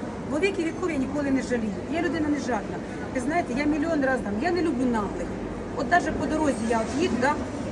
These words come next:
я пропустю тобі хоч і поїзд, са-, буду стояти час в пробці, але людина, знаєте, як я сама, я теж, коли буває, повертаю там, да, понімаю, що я щось можу там з якоїсь полоси неправильно, включаю поворот,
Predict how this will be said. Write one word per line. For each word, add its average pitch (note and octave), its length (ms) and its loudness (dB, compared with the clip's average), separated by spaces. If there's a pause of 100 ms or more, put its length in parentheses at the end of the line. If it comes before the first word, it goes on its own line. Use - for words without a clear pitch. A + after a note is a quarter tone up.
(140)
я D#4+ 100 6
пропустю - 520 0
тобі D4+ 260 0
хоч E4+ 180 0
і D#4+ 100 2 (320)
поїзд, D4+ 360 4 (160)
са-, B3 320 0
буду D4 160 0 (120)
стояти D4+ 320 2 (120)
час D#4 180 6
в - 200 -4
пробці, F#4 340 2 (680)
але C#4 160 0
людина, D4 440 2 (140)
знаєте, F4+ 300 4
як C4 140 2
я B3 80 2 (100)
сама, A3 120 -2 (380)
я G4+ 100 0
теж, F#4+ 160 -2 (140)
коли D4 160 2
буває, C4 260 2
повертаю C4+ 540 2 (140)
там, A#3 160 2 (360)
да, D#4+ 120 6
понімаю, D4+ 380 4
що - 140 -2
я C4+ 80 4
щось C4 180 -2
можу C4 220 2
там A#3+ 160 2
з G#3+ 40 -2
якоїсь B3 300 -2
полоси B3+ 260 0
неправильно, C#4 480 4
включаю C4+ 400 2 (380)
поворот, C4+ 360 4